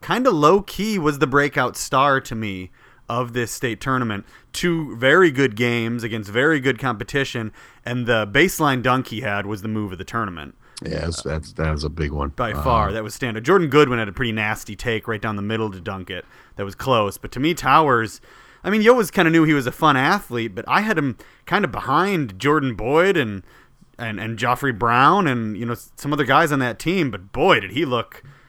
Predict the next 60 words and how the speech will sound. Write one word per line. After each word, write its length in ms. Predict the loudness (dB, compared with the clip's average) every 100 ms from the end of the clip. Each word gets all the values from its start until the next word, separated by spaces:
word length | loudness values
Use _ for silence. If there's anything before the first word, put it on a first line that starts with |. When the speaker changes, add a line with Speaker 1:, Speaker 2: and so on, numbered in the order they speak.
| _
Speaker 1:
the, 200 | -14 -12
the 100 | -10
part. 280 | 2 4 4
He 100 | -2
really 360 | 0 2 2 0
had 200 | -4 -4
two 180 | -2
impressive 500 | -2 -2 -2 -2 -8
games. 480 | -10 -10 -10 -12 -20 _ _
Speaker 2:
Yeah, 200 | -8 -6 0
he 140 | 2
showed 300 | 4 2 2
some 160 | 0 -2
signs 460 | 0 0 0 -2
this 140 | -4 -4
summer, 460 | -4 -4 -4 -6 -6
A 220 | -6 -4
A 40 | -4
U 200 | -2 -2
wise. 480 | -4 -4 -4 -8 -8
And 240 | -6 -2
then 560 | 0 0 -2 -2 -6 -10 _ -10
I 120 | -6
was 120 | -2
interesting. 360 | -2 0 0 0
I 40 |
was 100 | 0
talking 400 | 0 -2 0 0
to 220 | 0 0
Rick 240 | 0 -2 0
Malnati 500 | -2 0 0 -2 -4
this 200 | -6 -6
week, 280 | -4 -4 -4
and 260 | -6 -8 -14 -20 -20 -20 -20 _ _
we 80 | 0
were 60 |
talking 240 | 2 0 2
about 200 | 0 -2
this 140 | -4
Joe, 300 | -6 -6 -6 -8
the 100 | -8
Joe's 440 | -4 -4 -4 -6
Fenwick 340 | -6 -4 -6
game. 400 | -6 -4 -2 -4
And 220 | -4 -4 -6
wh-, 340 | -6 -8 -6
I 40 |
remember 280 | -4 -2 -2
one 160 | 0 0
of 60 |
the 80 | 0
things 240 | -2 -2 -2
he 100 | -2
said, 180 | 0
"You 60 | 2
know 120 | 4
who's 160 | 4 2
better 320 | 0 0 2
than 160 | 0 -2
we, 180 | -4